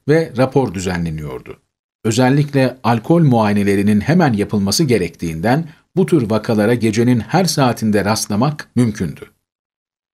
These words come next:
Oturduğum ev bir apartmanın yedinci katıydı. Alışık olmadığım için dış kapıdaki zilin üzerine adımı yazmamıştım.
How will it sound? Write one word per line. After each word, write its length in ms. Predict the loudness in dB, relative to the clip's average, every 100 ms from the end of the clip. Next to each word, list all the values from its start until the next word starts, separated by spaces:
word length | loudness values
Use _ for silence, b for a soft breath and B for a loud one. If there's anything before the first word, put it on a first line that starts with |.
| _
Oturduğum 480 | -2 2 2 4 2
ev 220 | 2 2
bir 80 | 2
apartmanın 580 | 2 0 0 2 4 4
yedinci 440 | 4 2 0 -2
katıydı. 500 | -4 -6 -6 -8 -10 -16 _ 0
Alışık 400 | 0 0 0 2
olmadığım 500 | 2 2 0 -4 -6
için 340 | 0 2 2
dış 140 | 2
kapıdaki 480 | 2 -2 0 -2 0
zilin 260 | 0 2 2
üzerine 400 | 2 0 2 2
adımı 320 | 2 2 4
yazmamıştım. 680 | 4 2 -2 -6 -8 -10